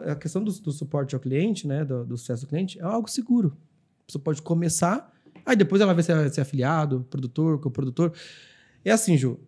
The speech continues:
na minha visão, no mercado de marketing digital,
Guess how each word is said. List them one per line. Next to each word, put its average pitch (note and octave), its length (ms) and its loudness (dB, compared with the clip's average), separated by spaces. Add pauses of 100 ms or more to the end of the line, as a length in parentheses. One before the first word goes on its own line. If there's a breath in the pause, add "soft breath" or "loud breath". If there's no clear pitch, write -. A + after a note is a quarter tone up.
(120)
na D#3 160 4
minha F#3 160 8
visão, E3 480 6 (340)
no D3 80 6
mercado E3+ 400 4
de D#3+ 60 2
marketing C#3+ 420 2
digital, C3+ 500 -4